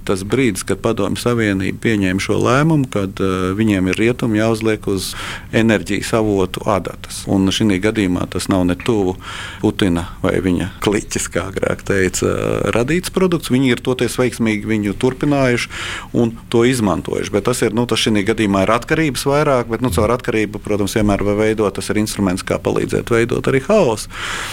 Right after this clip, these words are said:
Nu, haosu veidot, principā, nav īpaši dārgi, bet ļoti efektīvi. Nu, es, eh, nedomāju, ka šis instruments viņiem ir, eh,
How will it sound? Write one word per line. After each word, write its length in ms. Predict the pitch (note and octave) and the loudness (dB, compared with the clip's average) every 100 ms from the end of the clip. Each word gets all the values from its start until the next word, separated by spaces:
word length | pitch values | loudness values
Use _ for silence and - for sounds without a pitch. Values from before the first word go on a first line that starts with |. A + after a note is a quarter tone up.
| - B2+ | -6 0
Nu, 140 | C3 | 0
haosu 560 | - C#3+ E3 C3 - A#2+ | 0 0 2 2 0 0
veidot, 380 | D3 F#3 D#3+ - C3 A2+ | 0 2 -2 -2 -2 -2
principā, 380 | - B2+ - C3 | -2 -4 0 2
nav 160 | A2+ C3 | 4 4
īpaši 400 | A#2 A#2+ C#3+ A#2+ | 2 -2 -2 0
dārgi, 400 | G2 F#2 F#2+ C3 | 2 4 2 0
bet 220 | A#2 G#2 | -2 0
ļoti 260 | A#2+ C3+ E3 | 0 2 -2
efektīvi. 420 | - - - - - - | -2 -12 -16 -16 -14 -4
Nu, 400 | G2+ G#2 A2+ B2+ | 0 2 2 4
es, 220 | C3 C3+ - - - | 4 2 -2 -4 0
eh, 300 | B2 A2+ G#2+ G2+ - - | 4 4 2 -2 -8 -6
nedomāju, 880 | A#2+ A#2 A#2+ A2+ B2 D3+ E3+ G3 G3+ - - - - - - - | 0 4 4 4 2 4 2 2 0 -4 -14 -12 -10 -12 -14 -2
ka 220 | - G2 | 2 4
šis 300 | F#2 B2+ C3+ A#2+ | 4 2 2 2
instruments 600 | B2 - G#2+ F#2+ F#2 A2+ | 0 2 2 4 2 2
viņiem 400 | A2 G2+ F2+ G#2+ | 2 2 2 2
ir, 180 | G#2+ | 2
eh, 300 | F#2+ F#2 F2+ | 2 0 0